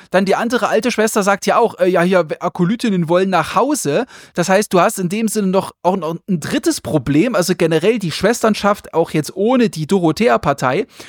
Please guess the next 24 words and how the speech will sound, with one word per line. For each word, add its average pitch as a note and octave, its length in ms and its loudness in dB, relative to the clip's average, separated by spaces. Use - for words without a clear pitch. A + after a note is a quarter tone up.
Alles - 340 0
droht A3+ 300 -4
auseinanderzubrechen. F#3+ 1200 0
Ich D#3+ 220 2
hab F#3+ 160 0
mir G3 80 4
die F3+ 120 2
ganze G#3+ 280 0
Zeit G3+ 240 -2
gedacht, E3+ 300 -2
ich D#3+ 100 -4
so, D#3 100 0
Leute, F#3 440 0
wie B3 480 2
zur G#3+ 420 2
Hölle, G3+ 520 -2
wie A3+ 400 0
zur G3 400 0
Hölle G3 520 2
wollt F#3 340 4
ihr D3 200 -4
das G3+ 440 -2
wieder F#3 320 0
zusammennähen? C3+ 1400 -2